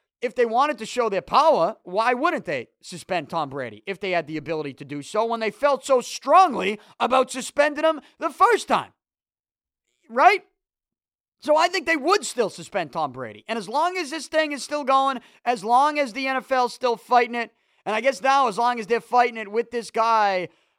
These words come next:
Clement, Paul Clement, the LeBron James of appeal attorneys,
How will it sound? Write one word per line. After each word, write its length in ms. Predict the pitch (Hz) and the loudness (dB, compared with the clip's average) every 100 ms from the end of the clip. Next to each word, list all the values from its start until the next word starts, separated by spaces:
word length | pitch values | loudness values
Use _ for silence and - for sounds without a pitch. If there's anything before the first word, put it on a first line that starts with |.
| _ | _
Clement, 640 | - 220 214 196 254 165 120 _ _ _ _ _ | -16 -6 -4 0 -2 -2 -10 _ _ _ _ _
Paul 260 | - 247 247 | 0 2 2
Clement, 540 | - 208 233 208 123 _ _ _ _ _ _ | -4 -2 0 -2 -6 _ _ _ _ _ _
the 420 | 180 220 208 208 - 208 | -12 -8 -6 -8 -10 -8
LeBron 540 | 208 160 208 240 262 | -8 -6 -2 -2 -2
James 460 | 165 254 233 190 185 | -4 -6 -4 -8 -8
of 80 | |
appeal 340 | 175 - 247 277 | -10 -6 -2 -2
attorneys, 600 | 202 170 139 123 120 - | -2 -8 -8 -10 -16 -20